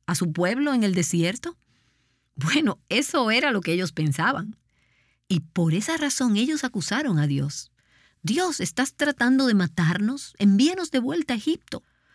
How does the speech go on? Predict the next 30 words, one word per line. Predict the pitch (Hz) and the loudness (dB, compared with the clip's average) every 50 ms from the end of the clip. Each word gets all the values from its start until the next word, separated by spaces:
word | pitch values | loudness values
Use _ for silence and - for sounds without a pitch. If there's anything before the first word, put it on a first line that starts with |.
| _ _ - | _ _ -2
¿Nos | 202 214 - | -2 0 0
trajiste | - 208 196 240 320 - - 392 | 2 2 2 2 0 0 -2 -2
a | 392 | -2
este | - - 349 | -2 0 0
desierto | 311 254 - - - 190 190 214 240 - - 285 254 | 2 2 0 0 2 2 4 4 2 2 -2 -4 -2
para | - 220 208 | 0 2 2
matarnos?". | 185 175 160 - - 160 160 180 208 247 285 311 302 - - - - _ _ _ _ _ _ _ _ _ _ _ _ _ | 2 2 0 0 0 0 2 2 0 -2 -4 -4 -6 -8 -10 -10 -16 _ _ _ _ _ _ _ _ _ _ _ _ _
Y | _ - 180 | _ -4 -2
Dios | 175 165 196 208 - | 0 0 0 0 0
les | 240 220 175 | 0 0 0
dijo, | 185 202 175 180 185 | 0 0 0 2 2
"No, | 170 165 165 165 180 220 285 277 185 - - _ _ _ _ _ _ _ _ - | 2 4 4 2 2 0 -2 -2 -6 -8 -12 _ _ _ _ _ _ _ _ -4
yo | 151 143 175 214 254 277 277 262 | -2 0 2 2 2 2 2 2
los | 214 190 285 - | 2 0 -2 -2
he | - 202 214 247 | -2 -2 -2 -2
traído | - - - 208 190 175 175 185 233 277 302 320 294 294 - - | -2 -2 -2 0 2 2 2 2 4 4 4 2 0 0 0 -2
hasta | 202 - - - - 170 | -4 -4 -4 -4 -4 -4
aquí", | 156 - - - - 170 165 160 190 302 339 - _ _ _ _ - | -4 -4 -6 -4 -2 0 2 2 2 0 0 -4 _ _ _ _ -6
Deuteronomio | - 147 151 156 - 143 143 147 147 156 156 165 185 208 226 233 220 | -4 -4 -4 -2 -2 -2 0 0 2 2 2 2 2 0 0 0 -2
capítulo | 196 170 139 151 147 - 180 175 165 - - | -4 -4 -2 -4 -4 -2 -2 -2 -2 -4 -4
ocho, | - 165 151 147 139 - - 202 277 - _ _ _ _ _ _ _ _ _ _ _ _ - | -2 -2 -2 -2 -2 -4 -6 -8 -8 -12 _ _ _ _ _ _ _ _ _ _ _ _ -4
dice, | - 175 175 180 - 185 151 - - - | -2 -2 -2 -2 0 -2 -2 -2 -2 -2
"y | 208 190 180 | -2 -2 -2
te | - - - 175 170 | -4 -4 -2 0 2
humilló | 170 175 170 175 175 170 156 139 175 180 190 247 285 - | 2 2 2 2 2 2 2 2 2 0 2 0 0 0
y | 277 220 | -2 -2
te | 202 - 202 185 | 0 0 0 2
dejó | 170 160 139 170 196 | 2 2 0 -2 -2
tener | 208 240 226 202 214 208 170 | -2 0 0 2 2 2 2
hambre, | 156 156 156 160 160 165 165 208 247 277 _ | 2 2 4 4 2 2 2 0 -4 -6 _